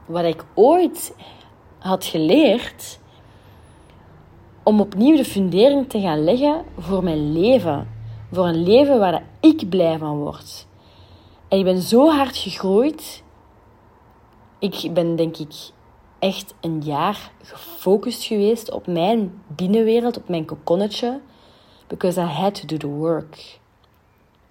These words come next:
Af en toe kwam ik zo nog eens online, but it took a lot of effort. Tijdens de cup of chico was mijn gsm letterlijk aan mijn gsm, aan mijn hand vastgeplakt. En had, was er precies zo geen tijd voor mij. Het was altijd gewoon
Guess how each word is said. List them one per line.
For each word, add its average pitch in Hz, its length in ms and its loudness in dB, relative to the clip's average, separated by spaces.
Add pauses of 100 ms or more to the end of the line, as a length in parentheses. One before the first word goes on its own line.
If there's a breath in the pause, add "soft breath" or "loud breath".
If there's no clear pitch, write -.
(800 soft breath)
Af 196 160 2
en 226 100 2
toe 233 120 -2
kwam 226 180 2
ik - 260 -6
zo - 260 -4
nog 175 120 0
eens 165 160 -4
online, 160 540 -2 (440)
but 170 200 -10
it 165 180 -8
took - 340 -12
a 175 60 -4
lot 165 360 2
of 175 220 -6
effort. - 720 -10 (380)
Tijdens 196 240 -2
de 190 60 -8
cup 196 200 -8
of 196 80 -14
chico 226 240 -6
was 214 120 -4
mijn 185 140 -4
gsm 170 400 -2
letterlijk 190 500 -4
aan - 140 -6
mijn 165 120 -6
gsm, 175 360 -4 (240)
aan 180 160 -4
mijn 165 140 -4
hand 185 240 -4
vastgeplakt. 262 800 -4 (500 loud breath)
En 190 420 0 (720)
had, 202 220 0
was 185 200 -4
er 190 60 -12
precies - 340 -4
zo 254 120 2
geen 160 280 -2
tijd 190 280 2
voor 156 240 -6
mij. 156 280 -2
Het - 120 -10
was 160 120 -4
altijd 208 320 0
gewoon 190 460 0